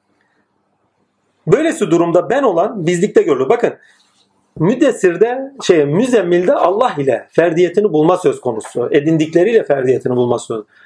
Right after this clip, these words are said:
Ama müzemmilde edindiklerini emek olarak, efendime, göstermek ve gösterdiklerinden sonra da ürettiklerinle beraber kendini gösterirken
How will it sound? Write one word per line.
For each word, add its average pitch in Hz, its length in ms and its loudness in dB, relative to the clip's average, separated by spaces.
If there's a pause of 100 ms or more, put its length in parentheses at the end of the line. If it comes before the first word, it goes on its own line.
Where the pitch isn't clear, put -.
Ama 160 380 0 (220)
müzemmilde 180 840 0
edindiklerini 185 640 2
emek 170 320 2
olarak, 165 420 0 (260)
efendime, 196 340 0
göstermek 190 640 0
ve 165 80 2
gösterdiklerinden 175 840 2
sonra 226 300 2
da 123 160 -4 (320)
ürettiklerinle 196 840 2
beraber 156 440 2
kendini 147 320 0
gösterirken 147 720 0